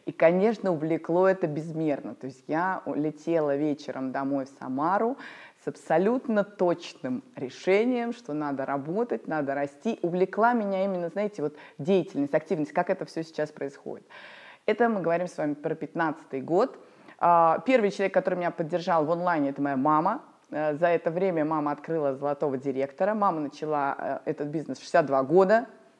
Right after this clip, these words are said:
До этого вообще никак её было не примани-, не приманить в офлайн. Вообще не хотела никак. В онлайн пришла, сделали результат, открыли золото.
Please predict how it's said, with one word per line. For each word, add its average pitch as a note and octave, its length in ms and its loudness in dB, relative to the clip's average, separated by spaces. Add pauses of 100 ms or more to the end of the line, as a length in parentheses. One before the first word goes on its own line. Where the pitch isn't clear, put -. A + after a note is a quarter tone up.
До F#3 120 8
этого G#3 340 8
вообще A#3 420 4
никак A3+ 400 4
её D#3+ 160 2
было D3+ 200 2
не D#3+ 180 0
примани-, D#3+ 600 -2 (140)
не D#3 240 -2
приманить F3 640 0
в D3+ 320 -2
офлайн. C3 440 -2 (100)
Вообще - 400 -6
не C#3 100 -2
хотела B2 460 -10
никак. B2+ 600 -6 (560)
В D#3 60 -4
онлайн F3+ 380 4
пришла, B3+ 580 2 (240)
сделали E3+ 500 4
результат, E3+ 480 -2
открыли F3+ 360 -2
золото. D3+ 500 -2